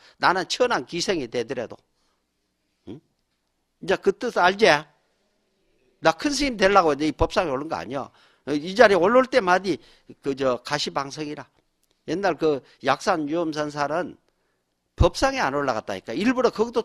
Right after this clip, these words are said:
또 찾아갔구만. 갔는데 그 노파가 날보디 땅바닥에 또 절한다. 제일 무서운 것이 내 땅바닥에 절한 사람이요. 에? 스님들도 이 중국에 요새 막 굉장히 아주 융성해 가요.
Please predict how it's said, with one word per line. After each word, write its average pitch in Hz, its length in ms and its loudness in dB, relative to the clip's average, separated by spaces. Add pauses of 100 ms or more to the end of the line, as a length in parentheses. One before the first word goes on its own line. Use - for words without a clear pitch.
또 202 100 -10
찾아갔구만. - 720 -6 (880)
갔는데 226 560 0
그 - 140 -2
노파가 214 600 2
날보디 214 500 2
땅바닥에 277 500 6
또 277 160 -2
절한다. 208 480 2 (460)
제일 285 360 10
무서운 294 360 0
것이 226 160 -6
내 170 120 0
땅바닥에 175 480 0
절한 139 260 0
사람이요. 95 380 -14 (880)
에? 135 120 -8 (3000)
스님들도 254 920 2
이 175 160 -12
중국에 233 440 -4
요새 196 220 -2
막 - 160 -8
굉장히 415 760 2
아주 156 260 -2
융성해 151 460 -2
가요. 73 220 -12